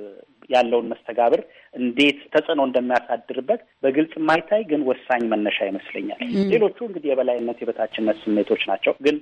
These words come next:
Speaker 1: ዋናው ይሄ ነው።
Speaker 2: አቶ ገረሱ ቱፋ እንግዲህ፣ እ፣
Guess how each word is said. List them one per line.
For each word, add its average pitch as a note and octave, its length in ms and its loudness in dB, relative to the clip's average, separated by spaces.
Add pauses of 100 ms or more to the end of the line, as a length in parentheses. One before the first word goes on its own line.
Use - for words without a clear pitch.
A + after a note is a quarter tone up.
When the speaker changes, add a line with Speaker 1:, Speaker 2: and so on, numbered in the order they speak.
(300)
Speaker 1:
ዋናው D3+ 460 4
ይሄ C#3+ 240 -6
ነው። A2+ 140 -6 (280)
Speaker 2:
አቶ A#3 260 0
ገረሱ C4 320 0 (100)
ቱፋ - 200 -14 (120)
እንግዲህ፣ E3+ 380 2 (220)
እ፣ E3 120 2